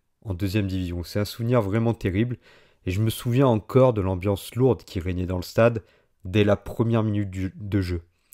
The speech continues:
C'est comme si on savait déjà tous que c'était mort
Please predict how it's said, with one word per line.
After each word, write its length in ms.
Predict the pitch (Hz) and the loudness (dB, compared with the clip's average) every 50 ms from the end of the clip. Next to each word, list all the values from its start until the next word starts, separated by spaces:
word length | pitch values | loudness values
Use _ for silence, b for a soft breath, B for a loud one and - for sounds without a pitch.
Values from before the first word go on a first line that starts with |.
| b b b b b b b | b b b b b b b
C'est 180 | - - 110 | -8 -8 -6
comme 240 | - - 143 139 143 | -2 0 0 0 0
si 220 | - - - 175 | -2 -2 0 2
on 120 | 165 147 - | 2 2 2
savait 360 | - - 123 113 107 120 117 | 2 2 2 4 4 4 0
déjà 320 | 104 107 107 98 101 101 | 0 0 -2 0 0 0
tous 420 | - - - 135 143 - - - _ _ _ _ - | -2 -2 -8 -10 -10 -12 -14 -20 _ _ _ _ -8
que 100 | - - | -8 -6
c'était 320 | - - 95 - - 87 | -4 -4 -4 -2 -2 -4
mort 380 | 90 95 98 107 123 139 - | -2 0 0 0 0 0 -4